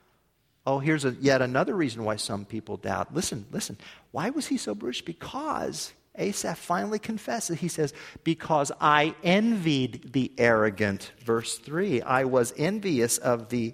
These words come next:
arrogant when I saw the prosperity of the wicked." Asaph was willing to admit his not so pure motives. <laughs> So doubt for Asaph was not just something intellectual, it was something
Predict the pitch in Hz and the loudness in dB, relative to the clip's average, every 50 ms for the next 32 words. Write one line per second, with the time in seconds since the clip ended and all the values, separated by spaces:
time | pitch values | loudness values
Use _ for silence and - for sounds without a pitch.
0 | - - 143 160 165 - 147 - 113 117 - 123 127 123 120 120 113 - - 147 | -2 0 0 0 2 0 -2 0 -2 -4 -2 -2 -2 0 0 0 0 0 0 -2
1 | 139 131 127 - - 131 117 120 - - - 156 196 208 180 147 123 110 113 117 | 0 0 -2 -4 -2 -4 -4 -4 -6 -6 -4 -4 -4 -2 -2 -2 -2 -2 -2 -4
2 | 123 165 220 - - 120 - - - - - - 139 - - 151 180 254 247 - | -4 -4 -6 -2 -4 -6 -6 -6 -12 -12 -12 -14 -14 -4 2 2 2 2 2 2
3 | - 156 156 151 - 156 156 147 135 139 143 156 190 220 226 190 156 - - 147 | 2 2 0 0 0 2 2 2 2 2 2 4 4 4 4 0 -2 0 0 2
4 | 139 127 131 156 185 208 202 - - - - - - - - - _ _ _ _ | 2 2 2 4 4 4 4 2 -2 -14 -20 -20 -20 -20 -20 -20 _ _ _ _
5 | - - 196 247 277 240 196 185 196 220 240 262 269 - - - 254 247 240 247 | 0 4 4 6 6 4 4 6 8 8 8 8 6 2 2 4 6 6 6 6
6 | 240 - - 262 254 240 233 214 202 202 202 214 226 208 165 127 95 87 98 - | 4 2 0 4 4 4 4 4 4 4 6 6 6 6 4 4 2 0 -2 -4
7 | - - - - - - 131 - - _ _ _ _ _ _ _ _ _ _ _ | -4 -4 -4 -4 -6 -8 -10 -10 -10 _ _ _ _ _ _ _ _ _ _ _
8 | _ _ _ _ _ _ - - 202 175 160 147 208 240 285 311 269 - - - | _ _ _ _ _ _ 0 4 4 4 6 6 8 8 10 8 8 4 2 0
9 | 180 170 147 170 226 262 - - 170 160 - 160 147 185 208 233 - 220 - - | 2 4 6 6 6 6 6 4 4 4 4 2 4 4 2 2 2 -4 -2 -2
10 | 196 170 - 160 147 135 160 165 147 - 147 143 - - - - - - 170 131 | -2 0 0 -2 -2 0 0 -2 0 0 0 2 2 2 0 -2 -2 -2 2 4
11 | 135 139 - 190 302 349 - - - 180 165 160 - - 156 143 135 127 | 4 2 2 0 -2 -2 -2 0 2 0 0 0 2 2 2 2 2 -2